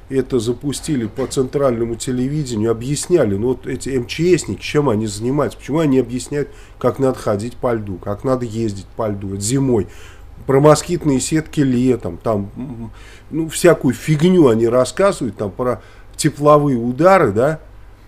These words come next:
Э, причем еще спорную какую-то информацию дают насчет тепловых ударов, просто безумно, а, спорную, а вот, э, элементарные вещи не говорят, вообще просто жесть.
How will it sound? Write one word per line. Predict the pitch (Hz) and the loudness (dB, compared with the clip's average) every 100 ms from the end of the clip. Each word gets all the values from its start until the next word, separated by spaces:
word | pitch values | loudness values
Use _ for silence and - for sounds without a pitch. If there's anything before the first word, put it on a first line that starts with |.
| - - - - | -20 -20 -20 -20
Э, | - - - 131 110 | -18 -16 -8 -6 -2
причем | 131 127 143 120 | -2 0 0 0
еще | 107 - | -2 -6
спорную | - 175 156 104 | 0 4 6 4
какую-то | 95 113 113 107 117 | 0 0 -2 -4 -4
информацию | 104 135 131 170 170 - 104 | 0 4 4 4 0 -2 -2
дают | 123 117 98 | 0 0 -2
насчет | 107 101 110 | -6 -6 -8
тепловых | - - 117 127 117 - | -10 -6 -2 0 -2 -6
ударов, | 117 117 110 87 - | -8 -2 -2 -2 -8
просто | 113 107 - | -8 -8 -10
безумно, | 90 104 120 123 98 90 - - - - - - - | -10 -6 -4 -2 -2 -6 -12 -20 -20 -20 -20 -18 -12
а, | 98 90 95 | -10 -10 -10
спорную, | - 135 117 95 92 95 - | -2 4 6 4 0 -4 -4
а | 120 110 110 | 0 2 0
вот, | 107 113 113 | -2 -6 -8
э, | - | -12
элементарные | 50 - 113 113 117 120 117 113 139 123 110 98 | -12 -10 -10 -6 -2 0 0 0 2 2 0 -2
вещи | 104 104 - | -4 -6 -8
не | 104 101 | -6 -4
говорят, | 107 113 117 107 85 | -2 -2 -2 -4 -6
вообще | 101 104 - | -10 -10 -12
просто | - 110 110 104 - 92 | -10 -6 -6 -6 -10 -14
жесть. | 90 92 85 | -10 -10 -12